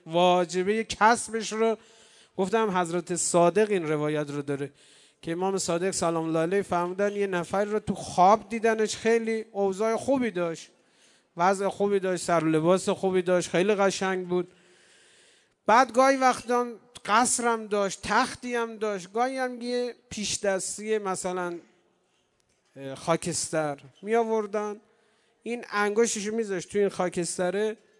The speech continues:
می‌ذاشت رو زبونش، یه اوضاعی پیدا می‌کرد، حالش حال تهوع بود، خوب می‌شد، دوباره ادامه کار می‌داد.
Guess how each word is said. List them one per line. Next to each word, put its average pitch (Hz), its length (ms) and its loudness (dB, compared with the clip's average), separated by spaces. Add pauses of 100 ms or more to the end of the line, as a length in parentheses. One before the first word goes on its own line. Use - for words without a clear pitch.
می‌ذاشت 233 320 -4
رو 208 80 -8
زبونش، 160 580 -4 (1160)
یه 294 140 -4
اوضاعی 262 480 2
پیدا 214 380 -6
می‌کرد، 175 400 -10
حالش 240 680 -4
حال 220 320 -2
تهوع 185 840 -4
بود، 156 260 -10 (880)
خوب 254 300 -2
می‌شد، 240 360 -4
دوباره 196 540 0 (140)
ادامه 170 360 -4
کار 143 300 -4
می‌داد. 110 360 -20